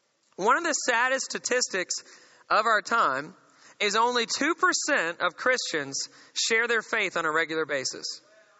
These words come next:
Only two percent are actually taking the gospel and giving that as an opportunity to somebody else so that they can respond to Jesus.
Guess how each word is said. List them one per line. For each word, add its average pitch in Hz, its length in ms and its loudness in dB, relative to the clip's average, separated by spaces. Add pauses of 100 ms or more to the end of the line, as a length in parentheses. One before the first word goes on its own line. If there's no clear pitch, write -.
(640)
Only 226 240 0
two 294 240 0
percent 254 640 0 (240)
are 190 160 4
actually 220 360 2
taking 277 420 -2
the 285 100 0
gospel 233 760 0 (540)
and 185 320 -6
giving 277 400 0
that 190 340 2
as 180 140 0
an 185 80 -4
opportunity 214 840 0
to 160 80 -2
somebody 220 580 0
else 156 300 0 (160)
so 240 260 2
that 233 160 -2
they 202 140 0
can 185 180 -6
respond 160 760 0 (380)
to 170 100 -2
Jesus. 156 440 -4